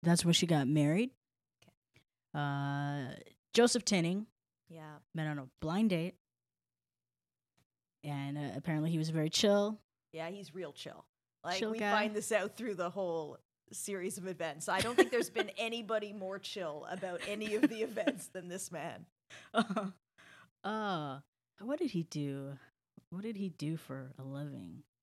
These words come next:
Speaker 2: I don't remember that.
Speaker 1: Not a lot of information available about, about Joseph.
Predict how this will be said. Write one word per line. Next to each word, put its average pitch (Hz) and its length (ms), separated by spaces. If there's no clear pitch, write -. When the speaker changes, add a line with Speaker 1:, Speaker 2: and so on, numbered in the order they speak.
Speaker 2:
I 226 60
don't 320 160
remember 214 300
that. 160 140
Speaker 1:
Not 180 320
a 381 40
lot 277 200
of 214 80
information 170 580
available 139 560
about, 131 640
about 143 320
Joseph. 131 500